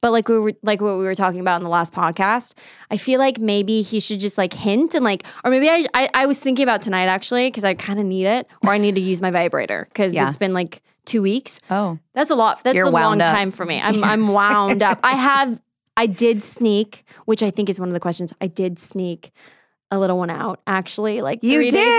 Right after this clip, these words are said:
Speaker 1: ago.
Speaker 2: did?
Speaker 1: Yes, he
Speaker 2: Wait,
Speaker 1: was
Speaker 2: why do you have to sneak it?
Speaker 1: Well, I just, I don't know. Okay, so that's, that's something that I like to talk about.
Speaker 2: Okay, let's talk
Speaker 1: I,
Speaker 2: about
Speaker 1: I
Speaker 2: it.
Speaker 1: feel like it's a little, I don't know. I, I would get upset if my guy, which is actually this question. So
Speaker 2: Hmm.
Speaker 1: let's,
Speaker 2: You
Speaker 1: let's,
Speaker 2: read the
Speaker 1: let's,
Speaker 2: question,
Speaker 1: let's
Speaker 2: Scout.
Speaker 1: pause this here.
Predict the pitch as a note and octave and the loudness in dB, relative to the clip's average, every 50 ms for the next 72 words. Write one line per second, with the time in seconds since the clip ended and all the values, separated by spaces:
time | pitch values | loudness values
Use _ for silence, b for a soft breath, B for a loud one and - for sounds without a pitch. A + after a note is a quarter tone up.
0 | A4+ A4 - D#4 - - D#4 F4 F#4 F#4 F#4+ - - - G4+ E4+ E4+ F4+ E4+ D4+ | 4 4 4 2 2 0 2 2 2 2 0 -4 -4 0 2 2 4 4 4 4
1 | D#4 E4 F#4 A4 A4+ G#4+ G#4+ G#4+ - G4+ - - - G4+ A4+ C5 - F4 A#3 E3+ | 4 4 4 4 4 2 2 2 0 -2 -2 -2 -2 0 0 2 2 2 4 4
2 | E4 G4 G4+ G#4 - - D#4+ G#4 G4+ - - - - - - G4 A4+ A#4 A#4 A#4+ | 4 4 4 2 2 2 0 0 0 0 -2 -2 -2 0 0 2 2 4 4 4
3 | A#4 F4+ C#4 - D4+ D#4+ - - E4+ B3 E4+ F4 F#4 F4+ - - - F4 F4+ F#4+ | 2 2 2 0 0 -2 -2 -2 0 0 2 2 2 0 -2 0 0 2 2 0
4 | F#4 - - C#4 A#3 A3+ - A#3+ A#3 A3+ A3 A3 A3 A3 A3 A3 G#3 A3+ G#3 G#3+ | 0 0 0 0 0 2 2 2 2 2 2 2 2 2 2 0 0 0 -2 0
5 | G#3+ G#3+ G3+ G3 F3 - B3 A3+ A3 G#3+ A3+ A3+ C#4 D#4 E4+ F#3+ F#3+ G4 - F3 | 0 0 2 2 2 4 4 4 4 4 4 4 4 4 4 4 2 2 2 2
6 | E3 C#4+ D#4+ F#4+ F#4 - - E4 E4 D4+ C#4 C4 A#3 - - A#3+ A#3+ A#3 A#3+ - | 2 2 2 0 0 -2 -2 -2 0 0 0 0 -2 -2 -2 -2 -2 -2 -2 -6
7 | - - B3+ B3+ B3+ A#3+ A3+ A3 G#3+ G#3+ A3 A#3 C4+ D4+ E4 E4 - _ _ _ | -4 -2 -2 -2 0 0 0 0 0 0 0 0 -2 -4 -6 -8 -12 _ _ _
8 | _ _ _ _ _ _ _ _ _ _ _ - D#4 F4 G#4 B4 C5+ C5+ - - | _ _ _ _ _ _ _ _ _ _ _ -8 -4 -2 -2 0 0 2 0 0
9 | - B3+ C4+ D4 E4 F#4+ G4+ - - C#4+ E4 G4+ G#4 A4 F4+ - D4 A#3 A3+ A3+ | 0 0 0 2 2 0 0 0 2 2 2 2 2 2 0 2 2 2 0 0
10 | A#3 - - A3+ G3 F#3 F#3+ B3 - - - B3+ A#3+ - B3 B3 B3 A#3+ A#3+ A#3+ | -2 -4 -2 2 2 2 2 0 -2 -2 -4 -4 -2 -2 -2 0 2 2 2 2
11 | A#3+ B3 A3+ G#3 - _ - A#3 A3+ G#3+ G#3+ - A#3+ C#4+ B3+ - - - - - | 2 0 -2 -4 -8 _ -2 0 2 2 2 2 0 0 -2 -4 -8 -12 -14 -18
12 | - _ - B3+ C4+ B3 D4+ D#4+ F4 - - E4+ D4+ C4 B3+ - - B3+ G3+ F#3+ | -18 _ -4 -2 0 0 0 -2 -2 -2 -2 -2 -2 -2 -4 -4 -2 -4 -4 -2
13 | - - F3+ F3 - - - B3 C4+ C#4 C4+ - - G3+ G#3 A#3+ B3 G#3+ A3+ D4+ | -4 -8 -10 -8 -4 -2 0 2 0 0 0 0 0 2 2 2 2 2 2 4
14 | E4 F3 D#3 D#3 - - D3 E4+ G4+ - - D3 C#3+ C#3+ B3+ C4 B3+ B3+ A#3 G3+ | 4 2 2 0 -2 -2 0 0 0 0 -2 0 0 2 2 4 2 2 0 -4
15 | F#3 F#3 G#3 G3+ G#3 F#3+ - - - G#3+ - A#3+ A3 G#3 G3+ G3+ G3 F#3+ | -4 -2 -2 -2 -2 -4 -8 -12 -14 -12 -6 -2 0 0 2 0 0 -2